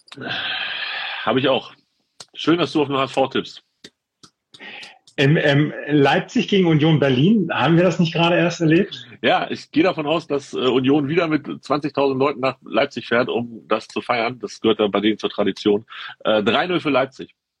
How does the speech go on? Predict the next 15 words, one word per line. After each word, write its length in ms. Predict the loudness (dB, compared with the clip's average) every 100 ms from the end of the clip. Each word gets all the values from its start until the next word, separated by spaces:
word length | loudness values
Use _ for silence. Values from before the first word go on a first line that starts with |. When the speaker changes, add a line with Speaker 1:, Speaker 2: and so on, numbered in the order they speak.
| _ _ _ _ _ _
Speaker 2:
Drei 240 | -2 0
eins 260 | 2 2 2
habe 140 | -2
ich. 140 | -2 -6 -14 -4
Aber 420 | -2 0 0 -2 -2
das 160 | 0
habe 100 | 0
ich 80 | 0
schon 140 | 2
ge-, 80 | 2
das 140 | 0 0
habe 80 | 0
ich 40 |
schon 120 | 2
getwittert. 560 | 0 0 0 2 0